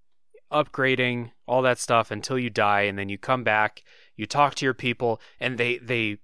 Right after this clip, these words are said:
they lay this out in such a, a genius way where you have a pros-, you have, like, a procession through your home base. You talk to the people that are closest to the, uh, the pool of blood where you reemerge. You talk to your dad, you, you go along the path,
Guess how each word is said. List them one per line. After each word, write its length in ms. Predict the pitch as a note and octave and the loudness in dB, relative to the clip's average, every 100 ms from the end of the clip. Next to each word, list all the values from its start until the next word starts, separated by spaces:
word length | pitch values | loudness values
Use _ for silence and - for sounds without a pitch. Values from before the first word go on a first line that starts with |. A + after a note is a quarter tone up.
| - | -14
they 100 | B2 | -12
lay 260 | C3 F#3+ G#3 | -2 2 2
this 240 | C#3+ - | 2 2
out 280 | A2 G#2 - | 2 2 -2
in 120 | A2+ | -8
such 380 | - - D3 - | -4 -2 -2 0
a, 320 | B2 A2+ G#2 - _ _ _ _ - | 0 0 -2 -8 _ _ _ _ -8
a 80 | A#2+ | -8
genius 580 | G2+ - A#2+ C3 A#2 - | -4 -4 -2 0 0 -2
way 420 | G#2 G#2+ G2+ F#2 - - - | 0 0 2 -2 -8 -18 -6
where 140 | B2+ | -2
you 60 | B2+ | 2
have 180 | D3+ D3+ | 2 0
a 80 | B2 | -2
pros-, 480 | - - B2 - - | -6 -4 -4 -4 -4
you 120 | C3 | -2
have, 100 | C#3 | 2
like, 200 | C#3 B2+ | 2 0
a 40 | A2+ | -4
procession 680 | - B2 - A#2 - G2 | -4 -2 0 0 0 -6
through 260 | F#2 C3 C3 | -6 -2 0
your 140 | A#2+ | 2
home 240 | A2 A#2+ G#2 | 2 0 0
base. 440 | G#2 F#2+ - - C3+ | 0 0 -4 -6 -8
You 180 | A2+ | -8
talk 260 | A2+ D3 C#3+ | 0 2 2
to 80 | C#3+ | -2
the 100 | C3 | -8
people 260 | - B2 B2 | -6 -6 -2
that 160 | A2+ | 0
are 80 | G#2+ | 0
closest 560 | - A#2+ A#2 B2 - - | 0 0 0 -2 -6 -4
to 180 | A#2 | -2
the, 200 | A2 G#2+ | 0 2
uh, 120 | G2+ G2 | 0 -2
the 120 | G2+ | -6
pool 280 | - A#2 G#2+ | -4 -2 -2
of 120 | - | -2
blood 260 | G#2+ G#2 | 2 2
where 180 | G2+ G#2+ | 0 -2
you 160 | G#2 G2+ | -2 -2
reemerge. 640 | G#2+ G#2 G2+ G#2 G#2 - - - - _ - | -2 -2 -2 -4 -4 -8 -18 -20 -20 _ -16
You 80 | |
talk 260 | A2 D#3 C#3+ | 0 0 2
to 80 | C#3 | -2
your 60 | |
dad, 320 | A2+ A2+ A2 G2+ | 2 2 2 0
you, 80 | |
you 280 | A2+ A#2+ G2+ | -6 -8 -14
go 360 | F#2+ B2 B2 B2 A#2+ | 0 2 4 2 0
along 340 | A#2+ C3 C#3+ | 2 4 4
the 80 | C#3 | 0
path, 440 | - C3 B2+ - | 0 2 2 0